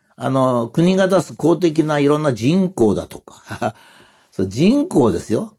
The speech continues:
その国の人口。それまで今、中国が十四億人かどうか疑われております。それはジーディーピーが、ジーディーピーなんつうのもどうしてですね、正しい値を国が出さない、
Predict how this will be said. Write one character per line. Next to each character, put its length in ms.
そ 140
の 120
国 140
の 140
人 280
口。 280
そ 160
れ 60
ま 140
で 140
今、 380
中 240
国 220
が 160
十 220
四 200
億 160
人 160
か 120
ど 100
う 40
か 100
疑 280
わ 140
れ 80
て 100
お 40
り 60
ま 140
す。 220
そ 120
れ 40
は 40
ジ 120
ー 80
デ 60
ィ 20
ー 40
ピ 140
ー 20
が、 300
ジ 140
ー 60
デ 60
ィ 80
ー 80
ピ 80
ー 60
な 100
ん 60
つ 40
う 40
の 60
も 80
ど 120
う 60
し 80
て 100
で 80
す 100
ね、 300
正 340
し 160
い 60
値 400
を 120
国 240
が 100
出 140
さ 120
な 120
い、 80